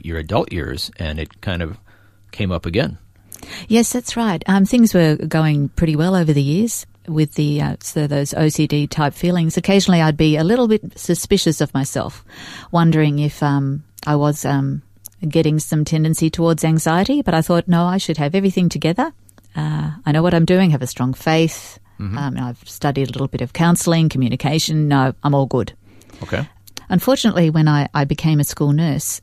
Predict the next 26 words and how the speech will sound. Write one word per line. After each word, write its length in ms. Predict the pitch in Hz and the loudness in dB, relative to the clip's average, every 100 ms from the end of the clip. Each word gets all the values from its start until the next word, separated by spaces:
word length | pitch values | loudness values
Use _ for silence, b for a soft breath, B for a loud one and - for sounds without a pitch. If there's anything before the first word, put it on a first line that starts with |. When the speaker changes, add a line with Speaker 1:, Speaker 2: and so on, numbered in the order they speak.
| - | -4
Speaker 2:
um, 460 | 151 139 135 139 - - - - | 0 0 0 -4 -8 -20 -20 -10
this 200 | 160 151 | -6 -4
was, 220 | 156 147 147 | -2 -4 -2
uh, 120 | 139 | -2
when 160 | 143 139 | 0 2
my 120 | 135 | 0
children 420 | - 156 151 147 | 0 -2 0 -4
were 260 | 143 135 135 | -4 -4 -2
quite 280 | 156 139 | -2 -2
young. 400 | 147 190 165 247 - - | 0 0 0 -2 -6 -8
Um, 220 | 143 135 | -4 -4
I 60 | 135 | -4
have 180 | 135 135 | -6 -6
two 180 | - 147 | -8 -6
children. 360 | 147 165 285 - B B B B B B | -6 -4 -6 -8 B B B B B B
And, 360 | 220 220 226 220 | 2 4 4 4
uh, 220 | 214 196 | 2 2
the 120 | 208 | 2
job 240 | 208 254 226 | 2 2 2
became 360 | - 165 156 | 0 2 2
quite 280 | - 156 - | 2 -2 -2
stressful. 520 | - 160 - - 139 | -4 -2 -2 -2 -2
I 120 | 139 | -2
started 400 | 139 - 143 147 - | -2 -2 -2 -2 -4
to 120 | 143 | -2
notice 640 | 135 143 139 135 - - | 0 -2 -4 -6 -8 -10